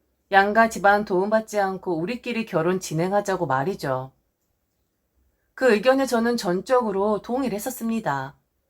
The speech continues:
그런데 남편이 그렇게 하자는 데에는 이유가 있었답니다.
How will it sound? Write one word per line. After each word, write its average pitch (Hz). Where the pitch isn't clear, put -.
그런데 254
남편이 226
그렇게 196
하자는 254
데에는 185
이유가 165
있었답니다. 196